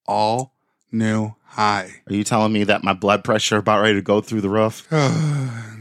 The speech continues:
Speaker 1: So according to the Hull Daily Mail dot co dot U K website,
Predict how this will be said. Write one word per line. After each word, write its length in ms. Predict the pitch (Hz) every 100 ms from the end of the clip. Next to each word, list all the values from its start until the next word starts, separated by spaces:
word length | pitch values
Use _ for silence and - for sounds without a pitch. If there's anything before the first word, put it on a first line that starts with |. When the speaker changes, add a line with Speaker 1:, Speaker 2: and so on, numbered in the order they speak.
| 110 _ _
Speaker 1:
So 280 | - 131 123
according 540 | 120 127 - 151 180 175
to 100 | 143
the 200 | 123 117
Hull 480 | - 123 131 160 160
Daily 500 | 117 113 113 135 185
Mail 420 | 127 110 127 147 -
dot 360 | 107 117 -
co 220 | - 139
dot 260 | 170 151 175
U 160 | 135 175
K 180 | 160
website, 560 | 208 180 110 - 92